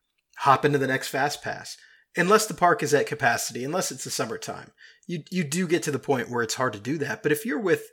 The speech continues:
you know, if you're a party of two and the park's not real crowded, there's no reason you should wait in line with Fast Pass. So do I wish Fast Pass were back right now?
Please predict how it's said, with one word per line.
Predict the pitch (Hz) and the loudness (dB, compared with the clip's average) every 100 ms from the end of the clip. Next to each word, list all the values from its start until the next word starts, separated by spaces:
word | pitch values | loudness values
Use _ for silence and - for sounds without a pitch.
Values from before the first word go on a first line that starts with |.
| _ _ _ _ | _ _ _ _
you | 190 | 0
know, | |
if | 135 175 | 2 6
you're | 196 | 6
a | |
party | - 160 160 | 6 2 2
of | 127 | 0
two | - 165 185 208 - _ _ _ - | -4 -4 -6 -8 -14 _ _ _ -10
and | 139 | -2
the | |
park's | - 180 - | 2 2 2
not | 165 | -2
real | 160 151 | 0 0
crowded, | - 123 156 208 - _ _ _ _ - | 0 0 0 -2 -8 _ _ _ _ -4
there's | 220 | 8
no | 214 | 10
reason | 190 208 208 143 | 10 6 0 -2
you | 123 | -4
should | 113 120 | -2 -2
wait | 120 113 | -4 -6
in | 107 | -6
line | 104 101 | -10 -12
with | 104 | -12
Fast | - - - | -12 -12 -12
Pass. | - - - - _ _ _ _ - | -16 -14 -16 -18 _ _ _ _ -4
So | 170 | -2
do | 160 165 175 | 0 2 4
I | 226 | 8
wish | 220 147 | 8 8
Fast | - 156 165 | 6 6 6
Pass | 175 165 - | 4 2 2
were | |
back | 127 139 135 | 2 4 4
right | 139 135 | 2 2
now? | 127 131 147 | 0 0 0